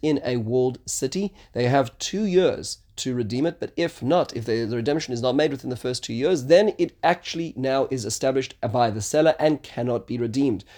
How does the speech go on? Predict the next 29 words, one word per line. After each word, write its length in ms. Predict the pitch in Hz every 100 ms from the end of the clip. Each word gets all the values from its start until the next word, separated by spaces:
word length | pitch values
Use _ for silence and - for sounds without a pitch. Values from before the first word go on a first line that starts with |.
| - - -
Then 420 | 135 123 131 131 131
we, 120 | 127
"V'kama 460 | 113 123 175 160
bayis 220 | 151 156 139
asher 300 | 127 147 131
ba'ir 360 | 127 147 170 -
asher 320 | 123 - 120
lo 220 | 120 135
chama, 420 | 131 117 139 165 - -
latzmisus 840 | 131 131 - - 143 127 185 202 156
lakoneh 400 | 139 - 127 120
osa." 240 | 113 110
It 120 | 101
will 120 | 98
be 160 | 92 127
there 200 | 139 131
forever, 440 | - 117 - 143
l'dorosav, 580 | 131 107 92 101 139 131
for 100 | 104
generations, 560 | 113 98 123 135 127 107
lo 160 | 139
yetze 320 | 147 143 135 127
bayovel. 420 | 123 131 117 82
Yovel 240 | 107 127 120
will 80 |
not 240 | 110 135 147
be 80 | 139
able 220 | 127 120
to, 200 | -